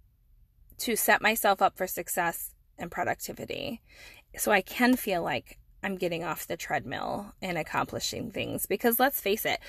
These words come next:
everybody has a busy life. Everybody feels like they're running from thing to thing. Everyone feels overwhelmed.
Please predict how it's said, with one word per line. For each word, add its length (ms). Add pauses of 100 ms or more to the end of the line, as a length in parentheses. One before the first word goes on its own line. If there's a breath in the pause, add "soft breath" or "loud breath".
(360 loud breath)
everybody 760 (120)
has 260
a 40
busy 280
life. 420 (800 loud breath)
Everybody 600
feels 340
like 180
they're 120
running 380
from 220
thing 260
to 140
thing. 520 (160)
Everyone 440
feels 640 (120)
overwhelmed. 840